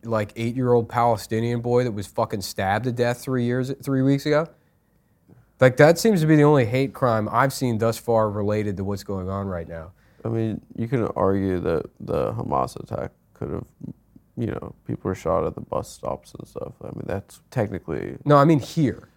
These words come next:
Speaker 2: Oh, in America?
Speaker 1: Yeah, in the United
Speaker 2: Oh,
Speaker 1: States.
Speaker 2: the kid in Chicago, yeah.
Speaker 1: Yeah, the kid that was in Chicago or Detroit?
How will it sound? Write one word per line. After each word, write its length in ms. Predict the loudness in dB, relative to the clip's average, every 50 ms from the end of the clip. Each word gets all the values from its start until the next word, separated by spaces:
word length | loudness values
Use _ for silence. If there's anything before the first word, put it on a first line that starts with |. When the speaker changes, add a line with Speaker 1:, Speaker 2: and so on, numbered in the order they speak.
| _ _ 0
Speaker 2:
Oh, 180 | 2 4 4 4
in 80 | 2
America? 540 | 2 0 2 2 2 0 0 0 -2 0 4
Speaker 1:
Yeah, 180 | 4 4 4 4
in 160 | 2 2 4 6
the 80 | 6
United 320 | 6 6 6 6 6 6 6
Speaker 2:
Oh, 100 | 6 4
Speaker 1:
States. 240 | 4 4 2 2 2
Speaker 2:
the 60 | 2
kid 40 | 2
in 160 | 2 2 0
Chicago, 480 | -2 -4 -2 2 4 4 6 6 4 2
yeah. 220 | 2 2 0 -2 -2 -2
Speaker 1:
Yeah, 160 | 0 0 2 2
the 100 | 0 -2
kid 220 | 0 0 0 2
that 160 | 2 0 -2 -2
was 140 | -2 0 2
in 80 | 2 2
Chicago 480 | 2 0 2 4 6 6 6 4 4 2
or 120 | 2 0
Detroit? 460 | 0 -2 -6 -6 -4 -4 -4 -4 -4